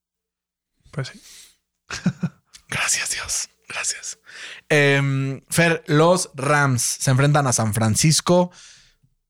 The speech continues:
Speaker 2: No, no encuentro ninguna explicación, sí, ninguna, que me diga por qué San Francisco es favorito hoy. A ver si tú me encuentras a decir cuál.
Speaker 1: Pues mira, creo que están tomando en cuenta la paternidad que tiene Kyle Shanahan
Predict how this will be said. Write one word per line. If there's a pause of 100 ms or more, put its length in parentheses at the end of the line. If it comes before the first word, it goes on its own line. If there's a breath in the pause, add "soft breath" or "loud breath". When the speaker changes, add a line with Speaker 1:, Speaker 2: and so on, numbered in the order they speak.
(120)
Speaker 2:
No, (160)
no
encuentro
ninguna
explicación, (360)
sí,
ninguna, (340)
que
me
diga
por
qué
San
Francisco
es
favorito
hoy.
A
ver
si
tú
me
encuentras
a
decir
cuál. (1200 loud breath)
Speaker 1:
Pues
mira,
creo
que
están
tomando
en
cuenta
la
paternidad
que
tiene
Kyle
Shanahan